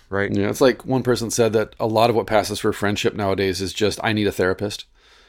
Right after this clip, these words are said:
Speaker 2: but I can't afford one, so you're it." <laughs>
Speaker 1: So I'm gonna dump on you.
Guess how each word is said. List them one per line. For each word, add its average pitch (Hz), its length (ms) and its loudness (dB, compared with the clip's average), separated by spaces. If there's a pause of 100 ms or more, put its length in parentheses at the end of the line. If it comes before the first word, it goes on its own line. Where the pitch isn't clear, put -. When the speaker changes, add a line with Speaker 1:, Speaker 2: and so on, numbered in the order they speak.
(220)
Speaker 2:
but 101 80 6
I 98 80 4
can't 107 160 -2
afford 98 260 0
one, 95 160 -4
so 104 140 -2
you're 101 240 0
it." 101 260 -4 (160)
<laughs> - 240 -12 (600)
Speaker 1:
So 117 60 -2
I'm 104 80 -6
gonna 95 120 -6
dump 92 240 -6
on 92 140 -4
you. 92 140 -10